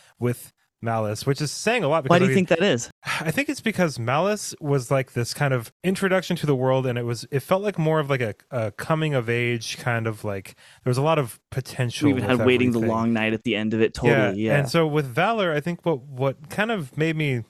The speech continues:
Speaker 1: eh, just kind of lukewarm about it was that there was a lot of just kind of moving pieces around, and there was a lot of, like,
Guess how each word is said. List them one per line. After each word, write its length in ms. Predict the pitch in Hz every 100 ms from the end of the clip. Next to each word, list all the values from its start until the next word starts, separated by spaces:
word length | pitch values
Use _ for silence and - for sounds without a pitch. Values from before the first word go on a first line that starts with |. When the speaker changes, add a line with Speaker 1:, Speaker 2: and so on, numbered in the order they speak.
| -
Speaker 1:
eh, 240 | 185 196 180
just 200 | - 180
kind 120 | 226
of 120 | 196 143
lukewarm 360 | 135 110 117
about 240 | 127 139 151
it 120 | 135
was 220 | 120 -
that 260 | 117 110 - - - _
there 100 | 131
was 180 | 143 139
a 60 | 143
lot 460 | 110 107 120 143 131
of 160 | 131
just 240 | 113 123 -
kind 180 | 139
of 120 | 127 98
moving 440 | 104 110 113 110
pieces 460 | - 110 107 120 131
around, 540 | 131 135 139 147 151 _ - _
and 100 | 123
there 100 | 131
was 160 | 131 120
a 60 | 117
lot 260 | 117 139
of, 220 | 151 120
like, 240 | 123 113